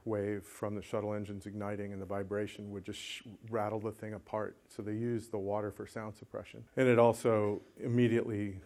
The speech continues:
vaporizes. So it, it, it, it, it, it adds to the big show of this, you know, part of what you see is steam, you know, and part of what you see is smoke.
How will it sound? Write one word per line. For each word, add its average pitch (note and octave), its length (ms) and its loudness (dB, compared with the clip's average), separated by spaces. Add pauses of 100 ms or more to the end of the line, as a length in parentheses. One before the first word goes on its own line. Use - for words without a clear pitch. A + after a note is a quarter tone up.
(300)
vaporizes. G2+ 840 0 (520)
So A2 400 2
it, A2+ 200 -2 (100)
it, A2+ 240 0
it, A2+ 240 -4
it, A#2 220 -6
it, A#2+ 180 -4
it B2 100 -4 (140)
adds A#2+ 340 2
to A2+ 100 -10
the G#2 100 0
big G2+ 200 -2
show G#2+ 520 -2 (240)
of G#2+ 180 -4
this, - 260 -12
you C3 60 -8
know, G#2+ 100 -2
part A#2+ 220 4
of A2+ 80 4
what A2 100 2
you A2 60 -6
see - 160 -10
is G#2+ 180 -6
steam, G2+ 460 -4
you G2+ 60 -6
know, G#2 140 -6
and G#2 120 -12
part G#2 140 -2
of G2 80 -6
what - 100 -6
you A2 60 -8
see - 160 -10
is - 100 -12
smoke. - 300 -12